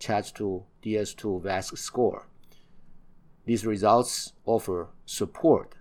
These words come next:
to the current recommendation to use chat two D S two vasc score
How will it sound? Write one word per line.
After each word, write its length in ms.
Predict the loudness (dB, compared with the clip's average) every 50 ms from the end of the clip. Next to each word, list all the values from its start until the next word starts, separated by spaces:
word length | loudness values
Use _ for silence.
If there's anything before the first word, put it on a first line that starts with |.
| -20 -20 -10
to 140 | -8 -6
the 100 | -6 -6
current 440 | -8 -8 -2 2 2 2 2 2 -2 -6
recommendation 800 | -6 -6 -6 -6 -6 -10 -6 -4 -4 -4 -4 -4 -6 -8 -10 -8
to 120 | -8 -6
use 380 | -6 -4 -4 -4 -6 -6 -10 -12
chat 360 | -10 -6 -4 -2 -2 -2 -4 -8
two 180 | -8 -8 -8 -6
D 180 | -4 -4 -4
S 140 | -4 -6 -8
two 180 | -8 -8 -6 -4
vasc 320 | -2 -4 -4 -4 -8 -12
score 460 | -12 -12 -6 -2 0 0 0 0 -2